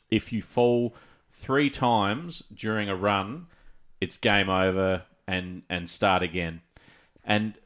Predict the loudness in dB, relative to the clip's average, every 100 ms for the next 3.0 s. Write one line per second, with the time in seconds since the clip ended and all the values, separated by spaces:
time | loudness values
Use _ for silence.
0 | _ _ -2 0 0 -2 -2 0 -2 -4
1 | -6 -2 -2 -2 -4 -4 -4 -2 -2 -4
2 | -8 -10 -4 -2 0 0 0 -2 -8